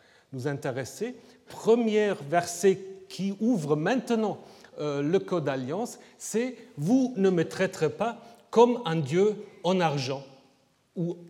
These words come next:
en or ». Alors évidemment, euh, après, quand on va lire l'histoire du veau d'or, ben, on va se souvenir de cela.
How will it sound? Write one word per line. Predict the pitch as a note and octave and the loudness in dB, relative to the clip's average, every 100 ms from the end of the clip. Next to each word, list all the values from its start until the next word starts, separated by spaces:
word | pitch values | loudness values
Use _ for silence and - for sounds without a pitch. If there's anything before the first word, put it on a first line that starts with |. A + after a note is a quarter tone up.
| - | -8
en | C#3 | -6
or ». | C3 - - _ _ _ _ _ _ _ _ _ _ - _ | -6 -12 -20 _ _ _ _ _ _ _ _ _ _ -20 _
Alors | G#2 | -14
évidemment, | A2+ B2 B2+ C3 G3+ G#3 D3+ A#2 | -10 -8 -8 -2 0 2 0 -4
euh, | G#2+ G2+ F#2 - | -6 -8 -12 -14
après, | A2 - F#3+ | -14 -6 -4
quand | F#3+ D3 C#3 | -2 -4 -4
on | |
va | C3+ | -2
lire | C3+ F#3 F#3 - - - | -2 0 0 -2 -12 -8
l'histoire | C#3+ - D3+ C#3 | -8 -6 -2 -2
du | A#2+ B2+ | -2 -8
veau | A#2+ B2+ | -6 -6
d'or, | B2 F3+ C#3 | -2 -4 -2
ben, | A#2 | -4
on | A#2 | -4
va | A#2 | -8
se | - | -10
souvenir | A#2 C#3 B2+ B2+ B2+ A2+ | -12 -8 -6 -6 -6 -6
de | A2 | -10
cela. | - D3 B3 | -6 -4 -6